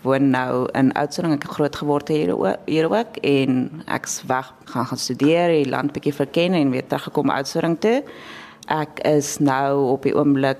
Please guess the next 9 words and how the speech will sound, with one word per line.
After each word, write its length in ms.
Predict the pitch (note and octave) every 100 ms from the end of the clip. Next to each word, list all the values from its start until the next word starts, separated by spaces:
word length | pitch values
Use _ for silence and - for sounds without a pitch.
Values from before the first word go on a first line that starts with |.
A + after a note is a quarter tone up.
| -
by 220 | C3+ C3
die 120 | B2+ B2+
Nasionale 480 | C3 - C3 C3+
Lucerne 560 | C3+ C3+ - C#3 C3+ C3+ -
Trust. 520 | F3 G3+ B3 - -
Dis 380 | C#3+ C#3 - -
'n 140 | C#3+
bedryfsorganisasie 1500 | C#3+ C#3+ C#3 D3 E3+ D#3+ D#3+ D3+ - E3+ D#3+ - G3+ G3+ G3
wat 520 | D#3 D3 D3 D3 -